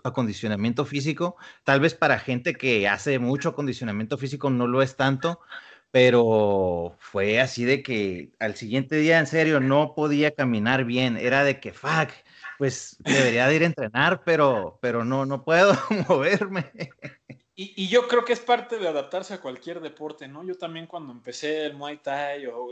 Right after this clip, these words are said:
Speaker 2: hasta cuando, inclusive con el Jiu-Jitsu, te empieza, empiezan
Speaker 1: Claro.
Speaker 2: a llegar dolores al cuerpo, que la espalda, que el cuello. En el Muay Thai, pues, es mucho las piernas, ¿no? Como te las patean, dices, "Híjole, no puedo ni
Speaker 1: Ah.
Speaker 2: caminar, estoy todo", y luego te vas acostumbrando.
Speaker 1: Sí, sí, sí, sí, sí, claro.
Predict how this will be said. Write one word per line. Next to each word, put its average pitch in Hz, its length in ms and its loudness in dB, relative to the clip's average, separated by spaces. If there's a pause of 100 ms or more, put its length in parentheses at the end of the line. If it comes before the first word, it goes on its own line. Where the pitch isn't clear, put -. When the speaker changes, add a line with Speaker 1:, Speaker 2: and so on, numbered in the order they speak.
(140)
Speaker 2:
hasta 135 200 -10
cuando, 156 300 -12
inclusive 156 360 -10
con 160 140 -10
el 143 80 -12
Jiu-Jitsu, 147 420 -16
te - 80 -10
empieza, 190 640 0
empiezan 180 360 -6
Speaker 1:
Claro. 156 100 -4
Speaker 2:
a 139 40 -2
llegar 147 200 2
dolores 170 400 -4
al 127 160 -10
cuerpo, 151 480 -12 (400)
que 139 100 -14
la 120 120 -14
espalda, 143 520 -12
que 120 100 -20
el 110 100 -20
cuello. 143 520 -6
En 131 200 -8
el 139 60 -10
Muay 156 200 -6
Thai, 170 140 -4
pues, 165 120 -14
es 151 60 -10
mucho 156 240 -12
las 127 140 -8
piernas, 147 440 -8
¿no? - 140 -20
Como 117 160 -20
te - 140 -20
las 113 140 -20
patean, 165 580 -16
dices, 151 320 -18
"Híjole, 175 280 -8
no 165 140 -8
puedo 196 140 -8
ni 151 80 -10
Speaker 1:
Ah. - 40 -14
Speaker 2:
caminar, 139 500 -8
estoy 185 280 -12
todo", 180 240 -8
y 143 80 -10
luego 160 200 -4
te - 100 -6
vas 151 100 -6
acostumbrando. 156 640 -18 (1120)
Speaker 1:
Sí, 135 440 0
sí, 110 180 -12
sí, 110 200 -12
sí, 110 160 -14
sí, 104 200 -14
claro. 92 540 -8